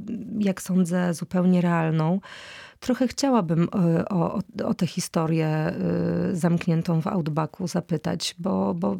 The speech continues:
mm, wydaje mi się, że ona jednak trochę nas prowadzi. No, pojawiły się tutaj słowa o stracie,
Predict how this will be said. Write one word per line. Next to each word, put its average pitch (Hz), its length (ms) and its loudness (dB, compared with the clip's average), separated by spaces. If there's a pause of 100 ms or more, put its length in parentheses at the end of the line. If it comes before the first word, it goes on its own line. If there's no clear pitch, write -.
mm, 208 180 -2 (640)
wydaje 214 220 4
mi 220 60 0
się, 214 120 -2
że 202 120 0
ona 202 140 4
jednak 202 320 0
trochę 208 240 -2
nas 190 200 2
prowadzi. 170 560 0
No, 175 60 0
pojawiły 190 420 0
się - 120 -8
tutaj - 220 -2
słowa 170 360 -2
o 170 60 0
stracie, 170 760 -2